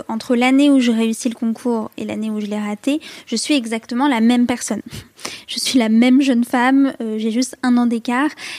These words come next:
mais j'ai, euh, finalement le même capital, la même personnalité. La, et la seule chose, c'est que j'ai compris ce qui était attendu de moi. Euh, et qu'ensuite, comme une bonne élève, <laughs> j'ai, j'ai essayé de cocher les cases de façon à convaincre le jury que je pouvais,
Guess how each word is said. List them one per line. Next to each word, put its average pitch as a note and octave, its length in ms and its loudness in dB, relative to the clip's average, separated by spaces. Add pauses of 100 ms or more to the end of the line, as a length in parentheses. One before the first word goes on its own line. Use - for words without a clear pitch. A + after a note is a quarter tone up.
mais A3+ 220 0
j'ai, A3 360 2
euh, G3+ 100 -6
finalement G#3+ 400 -2
le A#3 100 0
même G#3 180 -2
capital, A#3 600 -2
la A3+ 100 -2
même G#3+ 160 -4
personnalité. A3 680 -4
La, G#3+ 140 -6 (380)
et A#3+ 80 -4
la G#3+ 120 -2
seule A3+ 160 0
chose, E4 180 2
c'est C4 140 -2
que B3 120 2
j'ai A3 160 2
compris C#4 500 0 (260)
ce - 100 -16
qui - 100 -4
était A#3 120 0
attendu A#3+ 400 0
de A#3+ 80 0
moi. A3 140 -4 (560)
Euh, G3+ 200 -8 (120)
et - 60 -14
qu'ensuite, C4 580 -4
comme G#3 280 -8
une G#3 160 -6
bonne G3+ 180 -2
élève, G#3+ 420 -2
<laughs> G3+ 140 -6
j'ai, B3+ 400 2
j'ai A#3 280 0
essayé A#3 320 -2
de A#3+ 120 0
cocher C#4 340 0
les A#3 140 2
cases B3+ 340 2
de A3 180 2
façon G#3+ 260 -2
à A3+ 80 0
convaincre B3 440 -2
le A3+ 140 2
jury G#3+ 360 0
que A#3+ 140 -4
je - 80 -10
pouvais, A#3+ 380 0